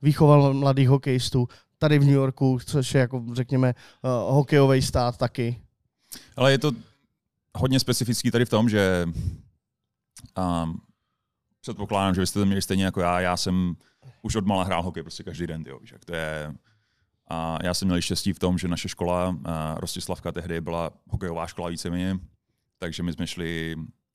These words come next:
Speaker 2: do školy a odpoledne na trénink prostě přímo ze školy a všichni jsme
Speaker 1: Tam
Speaker 2: hráli
Speaker 1: hrál,
Speaker 2: spolu.
Speaker 1: tam chodili i baníkovci, ne?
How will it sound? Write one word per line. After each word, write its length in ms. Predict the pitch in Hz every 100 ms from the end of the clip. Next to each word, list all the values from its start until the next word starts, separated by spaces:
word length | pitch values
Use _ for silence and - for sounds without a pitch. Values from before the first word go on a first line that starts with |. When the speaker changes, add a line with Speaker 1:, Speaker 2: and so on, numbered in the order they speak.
| _ _
Speaker 2:
do 100 | 92
školy 420 | - 95 90 90
a 80 | 82
odpoledne 360 | 80 - 85 82
na 80 |
trénink 300 | 78 82 82
prostě 200 | 78 -
přímo 160 | - 87
ze 80 | 82
školy 320 | - 80 80
a 40 |
všichni 240 | 76 - 80
jsme 40 |
Speaker 1:
Tam 120 | 139
Speaker 2:
hráli 180 | 151 160
Speaker 1:
hrál, 100 | 156
Speaker 2:
spolu. 160 | 147 170
Speaker 1:
tam 80 | 175
chodili 320 | - 170 180
i 40 |
baníkovci, 560 | 180 220 302 226 - 175
ne? 200 | 120 208